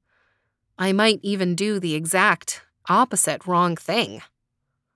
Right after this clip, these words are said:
And that's kind of what happened to <laughs> Sir Gawain. And I think it's good for us, especially for those of us that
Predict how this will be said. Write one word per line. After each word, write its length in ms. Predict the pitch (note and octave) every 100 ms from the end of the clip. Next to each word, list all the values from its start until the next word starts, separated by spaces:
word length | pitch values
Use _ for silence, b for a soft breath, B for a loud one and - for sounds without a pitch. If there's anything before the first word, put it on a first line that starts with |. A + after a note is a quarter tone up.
| _ _ _ _ _ _ _ -
And 260 | F3+ F3
that's 280 | F3+ E3+ -
kind 260 | - F#3 F3
of 100 | E3
what 120 | D#3+
happened 360 | F3+ E3 D#3
to 200 | D#3 -
<laughs> 0 |
Sir 300 | F3+ - G3
Gawain. 480 | F#3 F3+ E3 D#3+ E3+ - _ _ _ _ _ _ _ _ _ _ _ _ _ _ _
And 400 | A3 A3 A3 G#3+ - _ _ _ _ _ _ -
I 120 | A3
think 480 | G#3 - C4 B3 - _ _ _ _ _ -
it's 240 | A3+ G3
good 400 | G#3+ G#3 D4 C4
for 160 | A#3+ D#3+
us, 480 | D3 A2+ - - - _ _ _ _ _ _ _ -
especially 920 | F#3+ - - A3 - G3+ F3 E3+ F#3
for 220 | - F#3+
those 300 | F#3 F3+ F3
of 100 | F3
us 320 | E3 E3+ - -
that 320 | F3+ F3 -